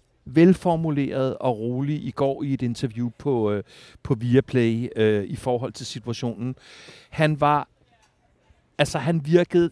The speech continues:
enormt, øh, øh, som sagt, rolig og fokuseret og sagde følgende, og så behøver man ikke snakke mere om det: "Jeg har skrevet kontrakt med F C K, jeg har ikke skrevet kontrakt med Ståle." Og det, altså, det er ligesom...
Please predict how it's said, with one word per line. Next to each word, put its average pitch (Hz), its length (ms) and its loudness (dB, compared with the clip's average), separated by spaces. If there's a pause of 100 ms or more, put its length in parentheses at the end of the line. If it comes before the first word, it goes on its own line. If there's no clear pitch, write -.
(140)
enormt, 160 880 0 (360)
øh, - 420 -12 (120)
øh, 127 220 -6 (140)
som - 160 -16
sagt, 127 280 -8
rolig 143 460 0
og 143 100 -4
fokuseret 156 760 0 (300)
og 135 100 -4
sagde 123 340 -2
følgende, 131 580 2 (420)
og - 80 -8
så 160 80 -4
behøver 143 240 -4
man 139 100 -8
ikke 147 120 -8
snakke 143 280 -8
mere 143 120 -2
om 139 80 -4
det: 139 180 -2 (540)
"Jeg 107 300 0
har 170 100 -4
skrevet 131 360 -2
kontrakt - 520 -6
med 123 180 -2
F - 60 -18
C 135 120 -6
K, - 100 -4 (180)
jeg 123 100 -6
har 123 60 -6
ikke 127 100 -6
skrevet 139 200 -2
kontrakt 110 420 -10
med 131 80 -6
Ståle." 107 360 -6 (1300)
Og 165 140 2
det, - 80 -8 (220)
altså, 202 240 0
det 220 60 8
er 220 40 10
ligesom... 202 380 6